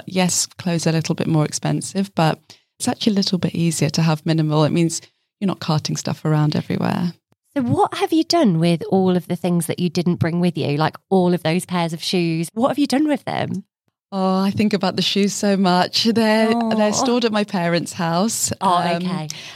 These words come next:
Speaker 1: along with some sort of winter clothes as well. The other things we just had to try and sell, it was just a mad rush. <laughs>
Speaker 2: Can I ask you a little bit more about your flight from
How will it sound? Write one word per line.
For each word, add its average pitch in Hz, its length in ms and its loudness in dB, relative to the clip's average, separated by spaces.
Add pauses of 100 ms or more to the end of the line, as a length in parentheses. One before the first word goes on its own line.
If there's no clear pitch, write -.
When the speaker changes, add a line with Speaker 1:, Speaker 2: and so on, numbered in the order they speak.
(140)
Speaker 1:
along 180 280 2
with 165 160 2
some 170 360 0
sort 170 180 -2
of 165 100 -8
winter 170 320 0
clothes 165 480 2
as 165 160 -2
well. 160 640 0 (600)
The 185 80 4
other 190 120 2
things 190 220 0
we 190 80 0
just 180 160 -2
had 180 140 -2
to - 80 -6
try 175 180 -2
and 160 100 0
sell, 170 520 2
it - 180 -2
was 170 220 -2
just - 340 -8
a 170 80 -2
mad 165 560 0 (100)
rush. 160 680 -2
<laughs> - 880 -4
Speaker 2:
Can 349 100 2
I 339 120 4
ask 339 280 -2
you 320 140 2
a - 20 2
little 285 160 0
bit 269 160 -2
more 247 220 2
about 233 240 -2
your 233 140 0
flight 220 440 0 (220)
from 208 540 2